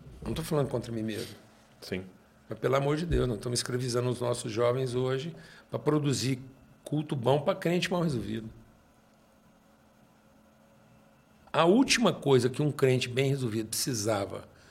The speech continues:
Speaker 1: pra continuar sendo crente é um culto bom. Então, nós podíamos baixar a régua pra poder liberar o povo pra outro tipo de serviço. Amém?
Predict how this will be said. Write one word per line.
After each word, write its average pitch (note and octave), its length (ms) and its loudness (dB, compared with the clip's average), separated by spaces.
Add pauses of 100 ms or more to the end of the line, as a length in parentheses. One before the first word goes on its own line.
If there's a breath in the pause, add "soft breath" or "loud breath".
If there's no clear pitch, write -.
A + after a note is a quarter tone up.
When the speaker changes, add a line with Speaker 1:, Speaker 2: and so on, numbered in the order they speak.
(220 soft breath)
Speaker 1:
pra - 100 -4
continuar B2 400 0
sendo C3+ 220 -2
crente E3 360 -2
é - 20 -4
um D4 80 -4
culto D4 260 0
bom. A#2+ 400 -2
Então, A2+ 200 -4
nós E3 120 0
podíamos F#3+ 400 2 (480 loud breath)
baixar D#3 500 8
a - 40 10
régua C3 440 8
pra G3+ 120 0
poder F#3+ 300 4
liberar D#3+ 400 8
o D3+ 100 6
povo C#3+ 280 4
pra F#3 100 -2
outro F#3 160 2
tipo G#3 140 -4
de - 60 -4
serviço. A#2 500 -2 (1200)
Amém? A#2+ 380 -4